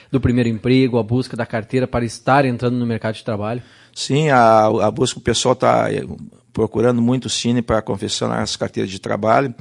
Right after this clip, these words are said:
Speaker 2: só que as carteiras são feitas lá em Passo Fundo, então essas carteiras demoram em média vinte dias, então a gente vai lá, entrega semanalmente e daí pega as que estão prontas e traz pra Soledade pra distribuir.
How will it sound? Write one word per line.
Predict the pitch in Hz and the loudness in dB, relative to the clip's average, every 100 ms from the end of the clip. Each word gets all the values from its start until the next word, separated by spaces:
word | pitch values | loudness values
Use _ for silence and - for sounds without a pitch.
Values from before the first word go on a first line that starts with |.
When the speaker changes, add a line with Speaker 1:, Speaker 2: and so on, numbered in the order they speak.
| - - - _ | -20 -20 -20 _
Speaker 2:
só | - - | -8 -4
que | 113 | -2
as | 123 | 0
carteiras | - 127 - 123 123 | 2 0 2 0 0
são | - 135 | -2 -4
feitas | - 123 123 120 | -2 -2 0 -2
lá | 127 127 | 0 0
em | 135 | 0
Passo | 135 143 - | 0 -2 -2
Fundo, | 180 180 135 - - - _ _ _ | -2 -2 -2 -6 -18 -20 _ _ _
então | 127 135 - 120 | -8 -4 -2 0
essas | 120 120 | 0 -4
carteiras | - 113 127 131 120 | -2 -2 0 -2 0
demoram | 123 113 117 123 | 0 2 4 4
em | 117 | 2
média | 110 113 127 | 0 0 -2
vinte | 120 143 160 | -2 -4 -6
dias, | 131 110 123 117 - - _ _ - | -8 -4 -2 -4 -8 -12 _ _ -20
então | - 107 110 113 | -12 -8 -4 -2
a | 110 | 0
gente | 113 110 | -2 -4
vai | 104 110 | -2 2
lá, | 113 | 2
entrega | 113 107 107 110 104 - _ _ - - | 0 -2 -2 -2 -2 -8 _ _ -20 -18
semanalmente | - - 117 113 107 101 113 143 170 - _ _ | -8 -2 0 2 2 0 0 -2 -4 -10 _ _
e | - | -8
daí | 113 117 | -2 -2
pega | 113 123 120 | 0 0 0
as | 117 | -2
que | - | -6
estão | - 117 | -4 -2
prontas | 117 127 127 | 0 -2 -2
e | - | -4
traz | 117 - | -2 -2
pra | 113 | -6
Soledade | - 117 110 107 | -2 -2 -2 -4
pra | - 127 | -4 -6
distribuir. | - 233 220 | -6 -8 -8